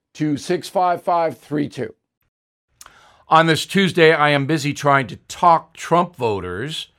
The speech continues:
at least some of them, off the proverbial ledge. So a lot of people are angry. They believe the election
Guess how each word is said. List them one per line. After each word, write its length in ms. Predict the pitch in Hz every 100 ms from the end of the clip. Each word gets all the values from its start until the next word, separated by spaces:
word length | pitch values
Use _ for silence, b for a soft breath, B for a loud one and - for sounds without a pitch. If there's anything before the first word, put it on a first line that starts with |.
| _ _ -
at 80 | 123
least 220 | 139 113
some 240 | 156 160 147
of 120 | 98
them, 460 | 92 65 71 104 143 _ _ _ _
off 300 | - 131 143
the 100 | 165
proverbial 960 | - 175 151 143 127 135 147 147 156 _
ledge. 840 | 104 123 165 131 85 _ - - _ _ _ _ _ _
So 260 | - 175
a 0 |
lot 180 | 165 165
of 60 | 151
people 220 | 151 120
are 100 | 110
angry. 320 | 85 76 58 _ _ _ _
They 220 | 113 139
believe 560 | 135 151 147 147 143 120
the 80 | 143
election 800 | 127 113 101 - 113 123 139